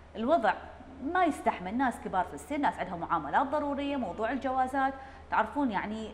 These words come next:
الناس يتخلص أكيد عندها، آه، آه، شيء مهم ومستعجل،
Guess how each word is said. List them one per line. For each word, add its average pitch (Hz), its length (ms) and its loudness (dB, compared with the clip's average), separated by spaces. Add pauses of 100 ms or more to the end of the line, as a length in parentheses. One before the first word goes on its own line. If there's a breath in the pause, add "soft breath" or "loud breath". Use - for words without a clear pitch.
الناس 302 360 0
يتخلص 311 420 0
أكيد 339 240 -2
عندها، 233 360 0 (380 loud breath)
آه، - 40 -6
آه، 165 340 0
شيء 370 320 2
مهم 277 280 4
ومستعجل، 190 600 0